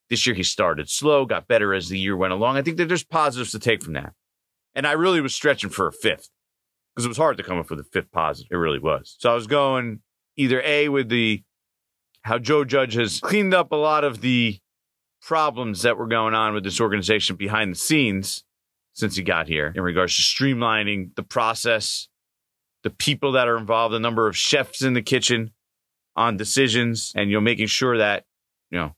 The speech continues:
they don't have guys who basically aren't bought in, aren't showing up, barely, barely practicing. Now they're just all injured, but,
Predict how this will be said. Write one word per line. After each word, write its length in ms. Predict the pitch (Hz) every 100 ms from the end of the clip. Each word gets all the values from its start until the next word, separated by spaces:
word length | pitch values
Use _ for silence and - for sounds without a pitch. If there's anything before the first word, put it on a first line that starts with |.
| _ _ _ _ _ _ _
they 60 | 127
don't 160 | 123
have 180 | 120 98
guys 360 | 127 123 120 104
who 100 | 98
basically 360 | 120 - 117 -
aren't 300 | 131 127 113
bought 220 | 127 113
in, 340 | 131 135 123 123 _ _ -
aren't 240 | 110 110
showing 240 | - 120 110
up, 160 | 107 -
barely, 440 | 104 113 123 117
barely 440 | 101 107 143 131 117
practicing. 760 | 143 135 127 131 - 127 117 113
Now 180 | 101
they're 120 | 90 90
just 120 | -
all 140 | 82
injured, 400 | 101 104 82 80
but, 160 | 76